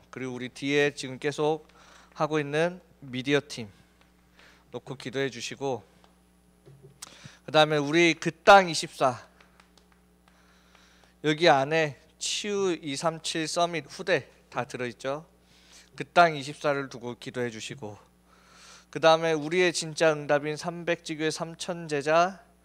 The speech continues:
일만 성도를 두고 장자의 축복으로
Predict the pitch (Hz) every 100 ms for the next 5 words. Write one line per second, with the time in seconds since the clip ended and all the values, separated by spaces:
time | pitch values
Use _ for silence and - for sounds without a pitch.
0 | _ _ - _ - 175 190 190 190 185
1 | 175 165 151 135 127 113 - 98 - -
2 | - _ - 135 147 160 160 147 - -
3 | - 151 131 127 120